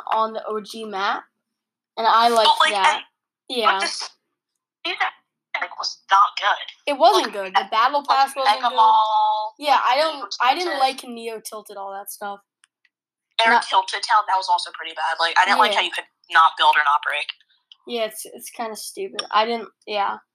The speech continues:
Speaker 1: I, I just like
Speaker 2: Also,
Speaker 1: Tilted
Speaker 2: I felt the
Speaker 1: Towers.
Speaker 2: battle pass was horrible 'cause the battle pass was just rip-offs of other skins.
Speaker 1: Yeah, yeah. I, I, like, I really did not like Season X. I just like it 'cause it was the last part in the O G map.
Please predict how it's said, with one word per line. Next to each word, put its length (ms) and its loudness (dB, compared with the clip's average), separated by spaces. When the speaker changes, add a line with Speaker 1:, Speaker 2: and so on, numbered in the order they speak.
Speaker 1:
I, 400 4
I 140 4
just 160 -10
like 160 -2
Speaker 2:
Also, 280 4
Speaker 1:
Tilted 200 4
Speaker 2:
I 40 -4
felt 180 4
the 80 2
Speaker 1:
Towers. 100 -12
Speaker 2:
battle 340 4
pass 240 4
was 120 -10
horrible 420 0
'cause 220 -12
the 100 -2
battle 320 2
pass 180 2
was 120 -10
just 260 -6
rip-offs 420 2
of 140 -10
other 180 -2
skins. 540 -10
Speaker 1:
Yeah, 400 -4
yeah. 400 -6
I, 260 4
I, 40 4
like, 180 0
I 280 6
really 240 0
did 160 -14
not 240 0
like 200 -6
Season 360 -12
X. 420 -8
I 100 -6
just 280 -4
like 240 2
it 180 -2
'cause 140 -6
it 60 -4
was 120 -8
the 80 -6
last 400 0
part 240 -4
in 80 -8
the 60 -2
O 180 -6
G 140 -16
map. 260 -18